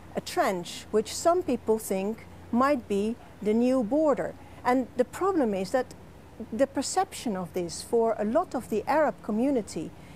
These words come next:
whether here or outside, is that the Kurds want more land. And even if it isn't true, then even so, the Kurdish authorities should realize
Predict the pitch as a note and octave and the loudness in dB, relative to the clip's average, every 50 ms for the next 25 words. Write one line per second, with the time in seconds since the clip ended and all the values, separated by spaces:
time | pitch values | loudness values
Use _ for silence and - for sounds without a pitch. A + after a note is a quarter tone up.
0 | - - G3 A#3 C4+ C4 D#4+ D#4 B3 G#3 B3+ D4+ C#4+ A#3+ G3 F3+ - - G#3 G#3 | -12 0 2 2 4 6 4 4 4 2 2 4 4 4 4 2 0 0 0 0
1 | - G3 G3+ G3+ - - - - D4 A3 F#3 F#3 F#3 - - - - - - - | 2 2 0 0 -2 -6 -6 0 0 0 0 0 -2 -6 -12 -18 -18 -18 -18 -10
2 | - - A#3 B3 A#3+ - - A3+ A3+ A3+ - D4 C#4 - - G3+ F3+ F#3 G3+ G#3 | -2 2 2 2 2 2 2 0 0 2 0 -4 -4 -4 -4 -2 0 0 0 -2
3 | - - - - - - - F#3+ F#3 G3+ G3 G3 G3+ G#3+ - - - - G3+ G#3 | -4 -8 -12 -14 -16 -14 -8 -4 -2 0 0 0 -2 -4 -6 -8 -6 -2 0 4
4 | G#3+ A3 A3 A#3 C4+ D#4 E4 C4+ F#3+ E3 D3 D#3+ - - - - - - - A3+ | 4 4 4 4 4 2 0 0 0 -2 -4 -6 -8 -12 -16 -16 -12 -2 0 0
5 | A#3 - - D#4 D#4+ D#4+ D#4 C#4+ B3+ - C4+ C4+ B3 B3+ A#3 - C4+ C4 A#3 - | 0 0 0 2 2 2 2 0 0 2 0 0 0 -2 -4 -2 -2 -2 0 0
6 | A3+ G#3+ - - - E4+ D4 A#3 G3 G3 G3+ G3+ - - - - - A#3+ A#3+ A#3+ | -2 -2 -2 -4 -2 2 4 4 4 4 2 0 -4 -14 -16 -6 0 0 0 2
7 | - C4+ C4+ B3 C4 C4 B3+ - - D#4 C4+ A3+ G3+ G3+ G#3+ A3 - - - - | 2 0 0 2 2 0 0 0 2 4 4 4 6 4 2 0 -2 -10 -16 -4
8 | - B3 A#3+ - E4 D#4+ C4 C#4+ C4 - A3+ A3+ - - A4 G4+ E4+ D4+ B3+ - | -4 -4 0 2 2 2 4 2 0 0 -2 -6 -4 0 2 4 4 4 2 0
9 | G3+ F#3+ - - - G3+ - G#3+ B3 D#4+ F4 F#4 D#4+ A#3 F3+ E3 D#3+ D#3+ E3+ F#3 | -2 -4 -4 -4 -6 -4 -2 0 2 2 4 4 2 2 2 2 0 0 -2 -4
10 | - - - | -8 -10 -18